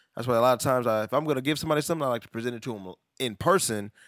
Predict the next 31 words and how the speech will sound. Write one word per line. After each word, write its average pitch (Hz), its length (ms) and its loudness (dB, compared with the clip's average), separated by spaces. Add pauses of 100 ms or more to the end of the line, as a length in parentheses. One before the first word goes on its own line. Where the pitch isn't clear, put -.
(140)
rather 120 160 0
than 117 100 -4
kinda 101 260 -6
sending 165 420 -2
some 107 180 -4
shit 107 240 -2
because 113 480 -4 (1000)
if 110 220 -6
they 180 140 6
had 196 100 4
the 160 80 2
internet 185 260 2
back 160 220 4
then 185 160 2
and, 160 140 0
yeah, 160 160 2
that 135 180 2
nigga 160 220 -2
sent 156 240 -2
that 160 180 4
beat 170 160 -6
to 160 60 -12
somebody, 185 340 2
they 143 140 4
might 147 180 4
not 139 180 2
receive 139 320 -4
it 120 100 -8
the 110 100 -6
same 113 280 0
way 104 280 -4